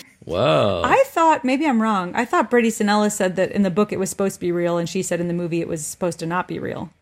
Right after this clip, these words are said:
Speaker 1: So what I found was that they had, uh, they both kind of gave interviews about it. I don't remember how long ago, but, uh, that Mary Harron had, had said that she regrets the ending because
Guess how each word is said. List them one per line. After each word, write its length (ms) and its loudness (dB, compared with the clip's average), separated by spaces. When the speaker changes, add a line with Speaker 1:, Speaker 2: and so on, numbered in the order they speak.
Speaker 1:
So 160 0
what 120 6
I 180 6
found 300 4
was 140 2
that 200 2
they 160 2
had, 220 -4
uh, 480 4
they 120 4
both 200 2
kind 200 0
of 80 -2
gave 160 2
interviews 380 0
about 300 4
it. 240 -2
I 80 0
don't 120 2
remember 240 -4
how 140 -4
long 220 -4
ago, 340 -4
but, 260 6
uh, 240 4
that 240 4
Mary 220 2
Harron 260 0
had, 120 -4
had 240 -4
said 580 4
that 160 -4
she 140 -6
regrets 580 2
the 100 -2
ending 460 -2
because 400 -2